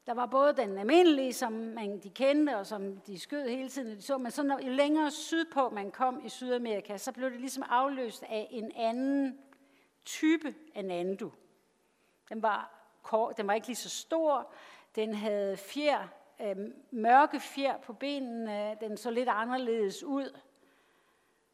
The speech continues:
Og så tænkte Darwin, "Der er den.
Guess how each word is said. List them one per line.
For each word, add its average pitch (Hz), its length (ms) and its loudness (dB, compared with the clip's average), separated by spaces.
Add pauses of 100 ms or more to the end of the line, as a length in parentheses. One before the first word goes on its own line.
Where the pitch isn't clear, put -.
(680)
Og 180 100 -12
så 226 140 -8
tænkte 220 340 -6
Darwin, 185 440 -6 (800)
"Der 254 80 -2
er 254 200 2
den. 277 180 0